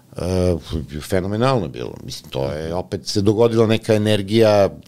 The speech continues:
znači nije bilo one Chardonnaya, Caberneta i tako dalje, nego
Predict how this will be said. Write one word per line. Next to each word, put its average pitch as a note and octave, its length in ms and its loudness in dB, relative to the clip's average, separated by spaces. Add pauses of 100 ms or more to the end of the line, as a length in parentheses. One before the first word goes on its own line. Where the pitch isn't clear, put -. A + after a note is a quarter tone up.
(160)
znači F2 340 -4
nije F#2 240 2
bilo F#2 300 -2
one E2+ 200 -4
Chardonnaya, F2+ 540 -4
Caberneta F2+ 560 -2
i E2+ 80 -6
tako F#2 280 -4
dalje, F#2 300 2
nego G#2 460 2